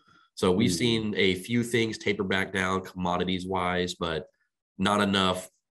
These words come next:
Speaker 1: pre-level, not to the pre-level price points that we were seeing.
Speaker 2: Okay.
Speaker 1: Um, I would love to see that, but unfortunately, I just don't think we're going to get there.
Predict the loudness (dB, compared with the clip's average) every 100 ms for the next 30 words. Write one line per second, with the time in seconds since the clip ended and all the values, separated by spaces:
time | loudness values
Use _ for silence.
0 | _ 0 2 2 2 0 0 0 -2 -4
1 | -6 -4 -6 -2 -2 0 0 0 -2 -2
2 | -4 -4 -6 -8 -6 -6 -6 -6 -6 -8
3 | -10 -10 -12 -16 -20 _ _ _ _ _
4 | _ _ _ _ -12 -6 -4 -4 -10 -18
5 | _ 2 4 4 2 0 -4 -2 -2 -2
6 | -2 -2 2 0 2 -4 -4 -4 -6 -8
7 | -4 -2 -2 -6 -6 -8 -10 -10 -12 -12
8 | -14 -14 -18